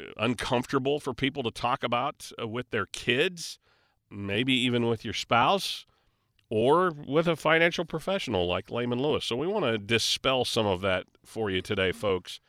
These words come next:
as you're thinking about your retirement. There are important topics that you need to cover, that you need to get out on the table, that you need to discuss. And sometimes you just have to dig in and bite the bullet. So we're gonna talk about five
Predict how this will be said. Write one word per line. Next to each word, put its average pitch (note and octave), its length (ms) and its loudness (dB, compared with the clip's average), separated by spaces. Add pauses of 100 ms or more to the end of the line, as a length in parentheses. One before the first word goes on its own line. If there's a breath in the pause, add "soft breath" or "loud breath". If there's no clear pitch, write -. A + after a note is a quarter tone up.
(320 soft breath)
as G2 200 -4
you're G#2 120 -4
thinking A2 420 0
about F#2+ 320 2
your G2+ 380 0
retirement. F#2 640 -2
There D#3+ 100 0
are A3 40 2
important A3 420 -2
topics G3+ 400 -2
that C3+ 160 0
you C3+ 100 -2
need C#3 400 2
to - 60 -4
cover, D3+ 360 0
that F#2+ 160 -2
you A2+ 140 -4
need C3 360 0
to B2 160 -2 (360 loud breath)
get C3+ 240 0
out D3 160 0
on C#3 200 0
the A#2+ 60 -2
table, C#3 460 0
that F#2+ 140 -4
you G#2 120 -6
need A2 520 -2
to A#2 100 -8
discuss. G#2 720 -4 (560 soft breath)
And G#2+ 760 0 (140)
sometimes E3 380 -8
you C#3 80 -8
just C3 80 -10
have C#3 160 -2
to G2 160 -2
dig A2 380 -2
in A#2+ 160 4
and D#2+ 100 -4
bite A2 220 -4
the G2 60 -8
bullet. G2 300 -6
So B2 120 -4
we're C3 80 -2
gonna C3 140 0
talk D3+ 200 2
about B2+ 240 -2
five G3 680 0